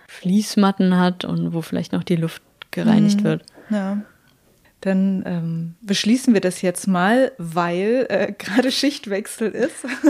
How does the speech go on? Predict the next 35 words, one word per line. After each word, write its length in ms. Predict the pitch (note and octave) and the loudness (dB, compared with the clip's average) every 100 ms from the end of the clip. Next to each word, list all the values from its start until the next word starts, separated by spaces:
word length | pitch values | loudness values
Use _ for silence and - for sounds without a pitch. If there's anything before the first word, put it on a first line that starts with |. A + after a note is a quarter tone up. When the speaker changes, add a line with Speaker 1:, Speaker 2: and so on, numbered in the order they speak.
| D4+ F4 - - - - | 2 0 -4 -10 -12 -6
Speaker 1:
Ja, 200 | E3+ E3+ | -4 -4
sorry. 280 | - F3 | -2 -2
Speaker 2:
Weil 220 | F3+ - - | 0 -2 -6
Speaker 1:
Ja. 280 | C#4+ F3+ D#4 C#4+ | -6 0 0 0
Speaker 2:
<laughs> 260 | A4+ C5+ A#3+ | -4 -4 -2
nee, 200 | C4 B3+ | -2 -2
du 100 | A3+ | -4
musst 280 | B3 B3+ | -2 -4
dich 160 | - A3 | -4 -2
um 100 | G#3+ | 0
den 140 | A3 | -2
Kleinen 320 | - G3 G3 A3+ | -2 -4 0 0
jetzt 220 | F#3+ - | -2 -6
mal 120 | G3 | -6
kümmern, 440 | - - G#3 F3 | -6 -6 -4 -2
der 180 | F#3 F#3 | 0 0
gerade 280 | F3+ F3+ F3 | 0 -2 -2
wach 160 | F#3+ - | -4 -6
geworden 380 | F3 C#3+ D#3+ | -6 -4 -4
ist. 260 | - A#3+ - - - - - - _ | -4 -4 -6 -16 -18 -16 -16 -18 _
Genau 320 | - A3 A3 | -4 0 2
zum 160 | A3 G#3+ | 2 0
richtigen 240 | F#3+ F#3+ | 0 -4
Zeitpunkt, 560 | F3+ G3 G3 F3+ F3+ - | -4 -4 -4 -6 -6 -4
weil 120 | F3+ | -4
wir 80 | F3 | -2
am 100 | E3+ | 0
Ende 160 | G3 | -2
vom 200 | F#3+ F3+ | -2 -4
Interview 360 | G3 G3+ F#3+ F3 | -2 -2 -2 -2
sind. 260 | F3 A#3 - - - - - | 2 2 0 -10 -20 -20 -20
Ich 160 | - - | -18 -6
danke 300 | F#3 G#3 A#3+ | 0 2 4
dir 160 | G#3+ G3 | 4 2
sehr. 400 | F#3 F3+ A#3+ | 2 4 2